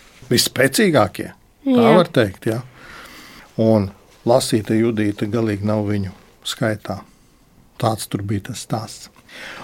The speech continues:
Speaker 1: Un tad viņš dodas prom. Bet pirms došanās prom, pirms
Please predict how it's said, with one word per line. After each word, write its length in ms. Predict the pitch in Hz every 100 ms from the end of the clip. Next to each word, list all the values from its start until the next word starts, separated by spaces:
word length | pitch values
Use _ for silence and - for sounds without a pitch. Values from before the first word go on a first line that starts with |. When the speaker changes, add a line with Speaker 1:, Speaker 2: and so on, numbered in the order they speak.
| -
Speaker 1:
Un 240 | 147 165
tad 320 | 247 285 254 - _ _ - - - - - _ _ _ _ - - - -
viņš 400 | 117 135 175 - - -
dodas 560 | 98 110 113 117 - -
prom. 340 | - 113 90 95 - - -
Bet 260 | 175 165
pirms 240 | 143 117 104
došanās 540 | 170 - - 101 -
prom, 540 | - 202 277 147 92 101 - -
pirms 400 | 131 113 -